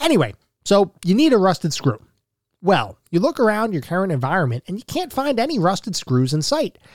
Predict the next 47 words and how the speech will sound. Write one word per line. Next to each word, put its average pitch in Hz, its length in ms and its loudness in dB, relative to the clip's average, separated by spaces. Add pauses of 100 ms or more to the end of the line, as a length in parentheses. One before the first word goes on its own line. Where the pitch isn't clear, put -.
(160)
but - 200 0
you 254 60 -2
do 196 240 2 (100)
find 240 340 0
a 202 40 2
box 143 440 -2
of 127 100 -6
totally 160 480 2
normal 247 460 2
brand 143 520 0
new 269 200 2
screws. 104 560 -4 (520)
So 202 380 2
you 220 140 -2
take 180 260 0
one 131 160 0
of 151 80 -2
those 170 220 2
screws, 123 440 -4
you 160 60 -4
send 151 240 0
it 156 100 0
into 175 160 0
the 202 80 0
past, 175 560 -6
you 120 100 -6
have 131 140 -2
your 120 80 -2
character 160 480 -4
in 143 100 0
the 117 40 -4
past 185 400 -2
expose 151 460 0
the 131 80 -6
screw 180 260 2
to 135 60 2
water, 220 500 0
and 165 140 -2
then 196 180 0
magically 202 540 -2
when 165 160 -2
you 190 100 -2
return 143 380 -4
to 156 40 -2
the 147 80 0
present 123 360 -4
day, 359 340 0